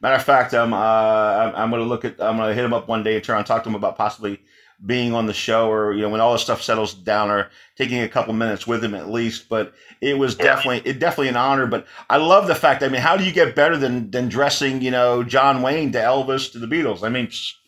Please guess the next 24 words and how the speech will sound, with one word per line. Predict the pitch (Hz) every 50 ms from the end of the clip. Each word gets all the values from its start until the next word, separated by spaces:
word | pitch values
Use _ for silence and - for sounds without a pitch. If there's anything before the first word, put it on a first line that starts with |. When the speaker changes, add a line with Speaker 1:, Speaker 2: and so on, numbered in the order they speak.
| _ _ _ _ _ -
Speaker 2:
Yeah. | - - - - - - - _ -
Speaker 1:
you | 139 139 135
know, | 135 131
to, | 131 127 113 - _ -
to, | 117 135 135
I | 151
think | 185 175
he, | 160 127 - - - -
I | 131
think | 151 190
he | 180
started | - - 160 147 139
the | 135
Johnny | 131 123 147 143 143
Cash | 135 139 165 196 202 - -
thing | 139 123 120
too, | - 202 196
right? | 143 123 127 156 190 - - _ _ _ _ _ _ _ _ -
Speaker 2:
Yeah, | 123 117 - 87 80 - - -
yeah, | - 92 92 90 90
it's | 90 - -
incredible. | 101 92 - - 82 85 - - 71 73 76 - _ -
His, | 95 90 87 82 - - - _
his | - 87 85